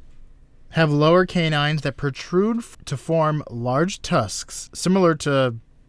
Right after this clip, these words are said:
warthogs. However, warthog tusks are formed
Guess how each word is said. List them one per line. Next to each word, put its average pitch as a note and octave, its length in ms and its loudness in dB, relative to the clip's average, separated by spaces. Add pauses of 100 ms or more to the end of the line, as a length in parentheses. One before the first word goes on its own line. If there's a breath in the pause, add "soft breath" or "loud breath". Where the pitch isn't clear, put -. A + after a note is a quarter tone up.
warthogs. A2+ 720 0 (440)
However, B2+ 680 -2 (500 soft breath)
warthog F#3+ 520 4
tusks - 560 -6 (100)
are C3+ 100 -4
formed E3 560 -4